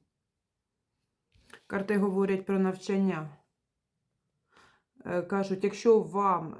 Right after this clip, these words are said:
е, не вистачає якогось досвіду, то прийдеться навчатися. Прийдеться вкладатися ще в це навчання. Не петлять.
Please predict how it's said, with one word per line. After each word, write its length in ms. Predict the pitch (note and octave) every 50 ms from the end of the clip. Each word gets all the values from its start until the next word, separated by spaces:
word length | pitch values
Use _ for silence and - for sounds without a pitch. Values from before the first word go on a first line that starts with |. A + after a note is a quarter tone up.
| -
е, 140 | - D#3 D#3+
не 200 | D#3 D#3+ E3+ F3+
вистачає 680 | F3 G3 G3 G3 - A3 G#3+ G#3+ - A3 G#3+ G3 F#3 F3+
якогось 440 | F3 F3 - F3+ D#3+ D#3 D#3 D#3
досвіду, 600 | D#3+ E3 A3+ C4 C4 B3+ - - F#3 E3 C#3+ D#3 D3+
то 160 | - - D3+
прийдеться 540 | - F3+ G3+ G#3 G3 G3+ F#3+ G3 - F#3+ F3+
навчатися. 800 | F#3 F3+ E3+ - - - F#3 D3+ C#3 C#3 - - - - - C3+ - _ _ _ _ - - - _
Прийдеться 520 | - G3 A3+ A#3 G#3 A3 G#3+ G#3+ - G#3
вкладатися 800 | F#3+ G3+ - G3 G3 G3 F#3+ G#3+ A#3 A3 F#3 - - - C#3 C3+
ще 240 | B2+ - - - -
в 60 | C3
це 180 | - - - C#3+
навчання. 680 | C#3 C#3+ C#3 C#3 - - C#3+ C#3 C3+ C3+ C3 C3 B2+ B2 - _ _ _ _ _ _ - - - - _ _ _ _ _ _ _ _ _ _ _ _ _ - - - - - _ _ - - - _ _ _ _ _ _ _ _ _ _ - - - - _ _ _ - - - _ _ _ _ _ _ _ _ _ _ - - - - - _ _ _ - - - _ _ _ _ _ _ _ _ _ _ _ _ -
Не 160 | F3 F3+ F3+
петлять. 640 | F#3 F#3 G#3+ G#3 - F3+ E3 E3 E3+ E3+ _ - -